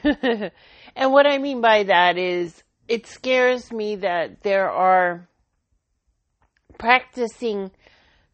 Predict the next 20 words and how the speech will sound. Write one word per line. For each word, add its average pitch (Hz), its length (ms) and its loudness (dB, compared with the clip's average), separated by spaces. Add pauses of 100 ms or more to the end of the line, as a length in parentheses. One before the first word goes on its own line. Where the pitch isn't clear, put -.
therapists, - 1000 0
licensed 226 640 -2
therapists, - 760 -4 (340)
which 233 380 -2
I'm 240 340 -4
not 220 320 0
one 220 240 -4
of 180 140 -6
them, 120 240 -12 (960)
okay? 175 600 -4 (1600)
But 247 220 4
there 233 140 4
are 214 100 2
practicing 254 840 -6
therapists 208 760 -4
and 190 200 -10
coaches - 800 -10
that 202 140 -4
have 202 300 2
no 214 720 0